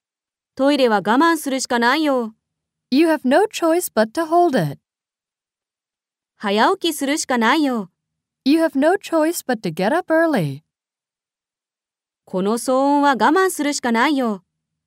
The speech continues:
Speaker 2: You have no choice but to put up with the noise.
Speaker 1: 彼と離婚するしか道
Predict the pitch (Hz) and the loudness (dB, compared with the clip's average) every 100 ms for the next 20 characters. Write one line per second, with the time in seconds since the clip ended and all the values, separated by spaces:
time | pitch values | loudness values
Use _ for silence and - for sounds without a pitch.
0 | _ 247 294 311 311 254 330 427 - 320 | _ -2 0 0 0 2 2 0 -4 -2
1 | 302 339 - 247 226 160 - 269 359 - | 0 -2 -4 -4 -4 -8 -4 0 0 -2
2 | 370 359 311 320 254 147 131 - _ _ | -2 0 2 2 2 -2 -6 -12 _ _
3 | _ _ _ _ _ _ _ _ _ _ | _ _ _ _ _ _ _ _ _ _
4 | _ _ _ _ 269 311 285 220 175 160 | _ _ _ _ -2 0 -2 -4 -4 -2
5 | 254 320 339 359 - 262 208 | -2 -2 -2 -4 -2 -2 -4